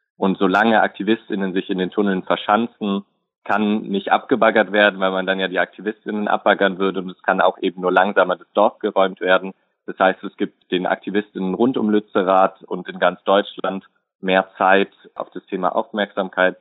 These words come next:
zu bekommen und Druck auf die Politik aufzubauen,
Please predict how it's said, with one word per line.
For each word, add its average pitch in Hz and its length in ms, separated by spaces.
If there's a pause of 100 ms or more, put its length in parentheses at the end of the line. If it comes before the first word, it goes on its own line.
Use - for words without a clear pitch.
(100)
zu 92 120
bekommen 101 540 (400)
und 95 320
Druck 98 220
auf 92 160
die 92 80
Politik 92 460
aufzubauen, 87 920